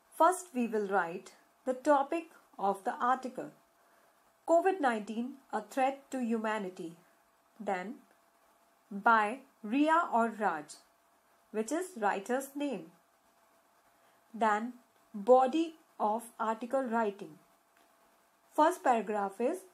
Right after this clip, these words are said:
introductory paragraph. covid nineteen is a pandemic. Coronaviruses are a large family of viruses that are known to cause illness,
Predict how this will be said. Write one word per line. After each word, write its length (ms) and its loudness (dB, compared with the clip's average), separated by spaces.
introductory 720 2
paragraph. 540 -6
covid 300 2
nineteen 420 -2
is 100 -2
a 80 -2
pandemic. 720 -6
Coronaviruses 1160 2
are 180 0
a 60 0
large 360 0
family 420 -2
of 140 -2
viruses 680 -4
that 260 4
are 140 0
known 280 -2
to 120 -4
cause 420 0
illness, 540 -6